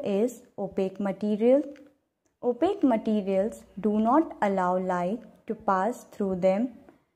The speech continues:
We cannot see through opaque materials. For example, wood, cardboard. Opaque material do not allow light to pass through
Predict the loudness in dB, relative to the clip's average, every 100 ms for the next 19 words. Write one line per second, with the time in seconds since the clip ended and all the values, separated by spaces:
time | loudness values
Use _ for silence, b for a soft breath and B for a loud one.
0 | _ -4 -4 0 2 4 4 2 0 -4
1 | 0 0 0 0 0 -2 -6 -4 -2 2
2 | 2 0 -10 -6 -2 -2 -2 -4 -8 -10
3 | -12 -20 _ _ -4 -4 -4 0 2 2
4 | 4 2 2 -4 -14 0 4 4 2 -18
5 | _ -16 -2 0 0 -4 -10 -12 -14 _
6 | _ _ _ _ _ _ _ _ _ _
7 | -8 -2 0 2 6 6 4 0 2 4
8 | 2 0 -10 -2 0 2 6 4 4 -4
9 | 0 2 4 2 2 0 0 -4 -10 -10
10 | -8 -4 -4 -4 -8 -14 -6 -6